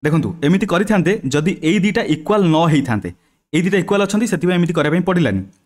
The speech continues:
ବୁଝିପାରିଲେ? କିନ୍ତୁ ଦେଖନ୍ତୁ, ଫିର୍ ବି ଆପଣମାନଙ୍କର ଯାହା ବି ଆନ୍ସର ଆସିଲା, ସେଥିରେ ଆପଣମାନେ ଦେଖନ୍ତୁ ତିନି କମନ୍ ଅଛି। ତିନିରେ ଯଦି କ୍ୟାନସେଲ୍ କରିବା, ଥ୍ରୀ ଟୁ ଯା ସିକ୍ସ, ଥ୍ରୀ ଥ୍ରୀ ଯା ନାଇନ୍, ଥ୍ରୀ ଫାଇଭ୍ ଯା ଫିଫ୍ଟିନ୍। ଏଗେନ୍ ଆସିଗଲା ଟୁ is to three is to five।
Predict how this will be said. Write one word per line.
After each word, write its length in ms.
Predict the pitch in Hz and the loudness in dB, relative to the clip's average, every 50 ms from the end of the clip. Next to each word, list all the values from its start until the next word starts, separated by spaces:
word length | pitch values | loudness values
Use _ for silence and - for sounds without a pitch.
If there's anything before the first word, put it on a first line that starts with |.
| _ - | _ -4
ବୁଝିପାରିଲେ? 360 | 135 147 165 170 170 170 180 185 170 - _ _ _ _ - _ _ _ - | -4 -2 -2 0 0 -2 -2 -4 -8 -14 _ _ _ _ -20 _ _ _ -2
କିନ୍ତୁ 160 | 202 202 202 | 0 0 2
ଦେଖନ୍ତୁ, 220 | 226 220 233 226 | 2 2 2 2
ଫିର୍ 180 | 226 - 202 180 | 2 0 0 2
ବି 120 | 180 240 | 2 2
ଆପଣମାନଙ୍କର 480 | 220 190 226 214 220 220 214 208 208 196 | 2 2 2 0 0 2 2 2 0 0
ଯାହା 240 | 151 147 147 175 185 | 0 0 0 0 2
ବି 100 | 196 180 | 2 2
ଆନ୍ସର 260 | 156 160 156 190 190 | 2 2 2 2 0
ଆସିଲା, 360 | 170 - - 131 139 - - - | 0 0 0 -2 -2 -2 -6 -10
ସେଥିରେ 300 | - - 160 160 190 190 | -6 -6 -4 -2 0 -2
ଆପଣମାନେ 280 | 185 185 185 185 185 185 | 0 0 0 0 0 0
ଦେଖନ୍ତୁ 260 | 175 170 185 196 220 | 0 0 0 0 0
ତିନି 340 | 214 202 - 196 202 214 202 | 0 -2 0 0 2 2 2
କମନ୍ 280 | - 156 127 117 107 | 2 0 0 0 -2
ଅଛି। 180 | 98 - - 90 - _ _ | -4 -6 -10 -14 -14 _ _
ତିନିରେ 200 | 165 180 180 175 | 0 0 0 2
ଯଦି 140 | 175 175 170 | 0 0 0
କ୍ୟାନସେଲ୍ 320 | 165 143 139 139 165 160 | 0 0 0 0 0 -2
କରିବା, 180 | 165 170 175 185 | -2 -2 -4 -4
ଥ୍ରୀ 200 | 185 - 156 147 | -4 -2 -2 -2
ଟୁ 140 | - 151 143 | 0 0 0
ଯା 120 | 139 123 | 0 -2
ସିକ୍ସ, 400 | - - - 214 226 - - - - _ _ _ _ _ _ _ _ | -2 -2 -4 -4 -2 -4 -8 -10 -12 _ _ _ _ _ _ _ _
ଥ୍ରୀ 140 | - 214 226 | -4 -2 -2
ଥ୍ରୀ 140 | 220 - 220 | 0 0 0
ଯା 140 | 175 185 170 | 0 0 0
ନାଇନ୍, 320 | 151 135 143 170 196 202 | 2 2 2 0 0 -2
ଥ୍ରୀ 200 | 190 - - 185 | -4 -4 -4 -4
ଫାଇଭ୍ 240 | 175 - 131 120 123 | -4 -2 -4 -4 -4
ଯା 80 | 151 156 | -4 -6
ଫିଫ୍ଟିନ୍। 320 | - 110 - 104 101 92 - - | -6 -6 -6 -6 -6 -6 -4 -4
ଏଗେନ୍ 220 | 131 139 160 185 | -2 -2 0 -2
ଆସିଗଲା 280 | 180 170 - 202 196 160 | -2 -2 -2 -2 -2 -2
ଟୁ 200 | - - 139 143 | -2 0 0 0
is 60 | 139 | 0
to 100 | 139 - | -2 -6
three 200 | 139 - - 151 | -6 -4 -4 -4
is 100 | - - | -4 -6
to 60 | 165 - | -6 -4
five। 140 | 156 170 | -4 -6